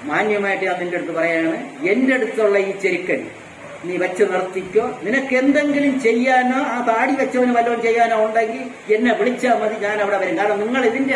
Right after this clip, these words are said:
ആളുകളെന്നാണ് പറയണത്. എടാ, വേട്ടമുക്കില് എൻ്റെ സഹോദരങ്ങളുടെ ഇടയിലാണ് നീ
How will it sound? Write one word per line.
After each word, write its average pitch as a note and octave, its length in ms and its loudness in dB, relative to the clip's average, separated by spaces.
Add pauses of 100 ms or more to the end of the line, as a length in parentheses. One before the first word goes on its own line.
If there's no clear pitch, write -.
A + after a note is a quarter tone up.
ആളുകളെന്നാണ് G#3+ 580 0
പറയണത്. D#3 320 -4 (300)
എടാ, A#3+ 120 2 (140)
വേട്ടമുക്കില് B3 960 2 (380)
എൻ്റെ C#4 260 2 (120)
സഹോദരങ്ങളുടെ B3 720 2
ഇടയിലാണ് A#3 460 0
നീ C4 80 -2